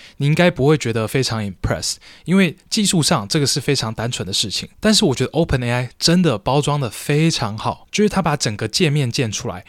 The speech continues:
然后 tune 出一个G P T Builder 这样子的角色。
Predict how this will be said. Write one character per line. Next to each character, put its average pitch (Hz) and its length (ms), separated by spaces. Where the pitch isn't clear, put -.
然 135 120
后 170 80
tune 196 300
出 151 240
一 151 80
个 123 240
G 170 200
P 160 140
T 160 180
Builder 160 460
这 117 140
样 120 100
子 - 100
的 107 100
角 85 200
色。 101 320